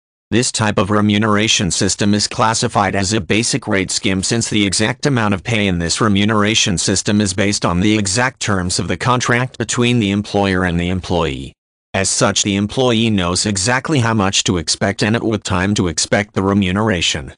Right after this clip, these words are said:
For example, if the contract states that the employee will be paid on the first of every month, then the employee may have a right to complain when the first of the month passes and he or she has not received the expected payment.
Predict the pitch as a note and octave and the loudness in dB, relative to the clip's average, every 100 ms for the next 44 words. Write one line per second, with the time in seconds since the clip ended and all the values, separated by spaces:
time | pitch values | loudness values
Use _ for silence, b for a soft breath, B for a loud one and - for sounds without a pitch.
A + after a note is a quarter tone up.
0 | _ _ _ - A2 G#2+ G2 B2 C#3+ G#2 | _ _ _ -4 2 2 2 0 0 0
1 | F2+ A2 - G2 F#2+ A2 F#2+ G2 - A2+ | 0 -2 0 0 0 0 -2 -2 -2 -2
2 | F#2 - F2 C#3+ B2 G2+ C3+ C3 A2+ B2 | -2 -4 -2 0 2 0 2 2 2 2
3 | C3+ A2 G2+ - A2 A#2 A#2 F#2+ F#2 - | 2 2 0 0 0 2 0 -2 -2 0
4 | A#2 - C3 G2 G2 A2 A2+ G2 A#2 - | 0 0 -2 -2 0 0 2 2 2 0
5 | G#2 A2+ G#2+ G2 G#2 C3+ C3 A2+ A#2+ B2 | 0 0 0 0 0 0 2 2 2 2
6 | D3+ D3+ B2 F#2+ F2 F#2 G#2 - G2 - | 2 2 2 2 0 0 -2 -2 -4 0
7 | A2 F#2+ G2 A2+ A2+ G#2 - D3 D3+ B2+ | 0 0 0 2 0 0 0 0 0 -2
8 | A#2 G2+ G2 B2 - B2 G#2+ F#2 C#3 C3 | 0 2 2 0 -2 -4 -2 -2 -2 -2
9 | G2 E2+ F2 F2+ F#2 A2 G2+ G2+ A2+ B2 | -2 -2 0 0 0 0 0 2 0 2
10 | G2+ - F#2+ D#2+ F#2+ F2+ E2+ - G2 G2+ | 0 0 -2 -2 -2 -2 0 -2 -2 0
11 | F2 G2+ D2+ C#2+ C2 - | -2 -2 -2 -4 -4 -6